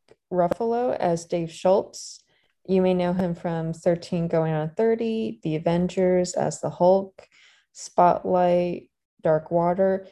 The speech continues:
which ironically is a film about the DuPont contamination of a town with unregulated chemicals. So it's kind of ironic because he plays,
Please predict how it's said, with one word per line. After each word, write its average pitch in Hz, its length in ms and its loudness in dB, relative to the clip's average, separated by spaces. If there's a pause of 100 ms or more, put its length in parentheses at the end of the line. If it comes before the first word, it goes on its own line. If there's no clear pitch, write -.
(120)
which 214 320 2
ironically 202 1000 -2
is 196 320 -2
a 202 60 -4
film 196 440 -2
about 180 360 -2
the 180 80 -4
DuPont 180 720 -4
contamination 170 960 -2
of 170 180 -2
a 170 60 -2
town 165 560 -2
with 170 280 4 (100)
unregulated 165 720 -2
chemicals. - 840 -10 (520)
So - 140 -6
it's 156 120 -6
kind 156 240 0
of 156 100 0
ironic 147 640 2 (100)
because 156 380 -2
he 156 360 -6 (120)
plays, 160 800 0